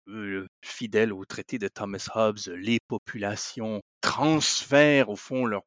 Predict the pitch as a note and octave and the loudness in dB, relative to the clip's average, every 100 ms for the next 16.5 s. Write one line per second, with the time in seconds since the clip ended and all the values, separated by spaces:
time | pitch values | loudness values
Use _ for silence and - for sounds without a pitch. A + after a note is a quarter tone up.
0 | - A#2+ G#2+ A2+ A2+ G#2 A2+ G#2+ G#2 A#2 | -8 -8 -2 -2 -2 -4 -6 -6 -2 0
1 | A#2+ A#2 - A#2 G#2 A2+ - B2+ - - | 0 -2 -6 -8 -6 -8 -10 -12 -14 -6
2 | A#2+ A#2 A#2+ G#2 A#2+ B2+ A#2 G2+ A2+ G#2 | -2 -2 -4 -6 -6 -8 -2 0 0 -4
3 | G#2 - A2 G#2 - A#2 G#2+ G2+ G2+ A#2 | -8 -2 -2 -2 -2 -2 -2 -6 -4 0
4 | G2+ F2 _ - - G#2 A#2 C3 A2 A2+ | -2 -2 _ -20 -16 -8 -4 -2 -2 -6
5 | G2+ G#2 - F3 F3 - - - - C3 | -6 -14 -12 -10 -10 -12 -20 -20 -18 -18
6 | - A2 - - G#2 F#2 F2+ - - - | -16 -16 -16 -8 -6 -6 -10 -16 -12 -12
7 | _ - A2+ F#2+ - D3 - A#2+ G#2+ B2 | _ -20 -18 -14 -8 -8 -8 -8 -6 -4
8 | D#3 D#3 A2 G2 - A#2 F#2 F#2 F2+ B2+ | -4 -4 -6 -10 -6 -6 -6 -12 -8 -8
9 | - - - - G2+ C3+ D3+ B2 - - | -8 -16 -14 -12 -6 -4 -4 -6 -10 -14
10 | _ _ _ - A#2 A2+ G2+ G#2+ D3 G3+ | _ _ _ -8 -2 2 2 2 2 4
11 | G#3+ - _ _ - G2 G2+ A#2+ B2 G2 | 4 2 _ _ -16 -12 -8 -4 -4 -6
12 | G2 G2 A2+ - F#2+ G2+ - A2+ C3 - | -8 -6 -6 -8 -14 -12 -8 -8 -6 -4
13 | F#3+ - G#2+ G#2+ B2+ - G2 G#2+ G#2 F#2+ | -4 -4 -4 2 2 0 -6 -6 -6 -8
14 | - A2+ - C3+ D3 - - A#2 F#2 A#2 | -12 -18 -6 -2 -2 -4 -8 -8 -4 -2
15 | C#3+ - G2 F#2 G#2 - - A#2 - - | -2 -4 -8 -4 -4 -4 -4 -6 -6 -20
16 | G#2+ - D#3 A3 | -10 -6 -2 2